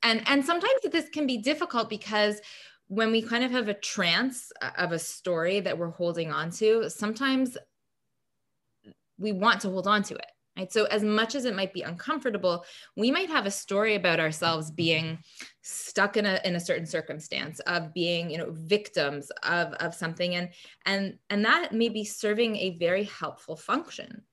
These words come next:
And it may be keeping us in a certain place, but it also might be protecting us from realizing that we actually have a more active role to play in the next step in our life, which is not to say that,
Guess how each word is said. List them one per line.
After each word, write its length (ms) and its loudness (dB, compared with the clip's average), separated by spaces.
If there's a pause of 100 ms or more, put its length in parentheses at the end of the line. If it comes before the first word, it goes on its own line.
(920)
And 360 2
it 60 -2
may 120 4
be 180 -4
keeping 380 2
us 160 0
in 80 0
a 40 -4
certain 220 -4
place, 260 0
but 100 -2
it 40 6
also 220 0
might 160 -4
be 100 -6
protecting 600 -4
us 220 -2
from 500 0 (1080)
realizing 640 4
that 240 0
we 140 -2
actually 520 0
have 280 -2
a 40 -4
more 300 -4
active 500 -2
role 360 2
to 240 -8
play 960 2 (500)
in 160 0
the 80 2
next 280 -4
step 260 -2
in 100 0
our 140 0
life, 320 -2
which 160 0
is 80 -2
not 220 4
to 60 0
say 320 2
that, 260 2